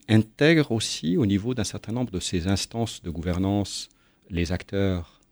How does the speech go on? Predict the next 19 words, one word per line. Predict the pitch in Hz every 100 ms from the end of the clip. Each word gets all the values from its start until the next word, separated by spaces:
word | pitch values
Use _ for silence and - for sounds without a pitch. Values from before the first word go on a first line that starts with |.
| _ _
de | 76
la | 73
société | - 78 76 69 73
civile, | - 104 117 156 190 _ _ _ _ _ - - _ -
un | 104
Maroc | 101 95 104 107 - -
où, | 98 95 95 - _ _ _ -
euh, | 87 85 85 85 - - - - -
la | 80 78
justice | 90 - 196 - 113
aussi | - 131 139 131 -
a | - 50 - - - _ -
subi | - - 101 165 - _ _ -
une | 82
profonde | - 98 - 101
transformation | - 92 - 87 92 - 170 185 - _ _ - _ -
en, | 92 92 92 - _
euh, | 92 80 78 78 - - 80
devenant, | 80 85 87 90 90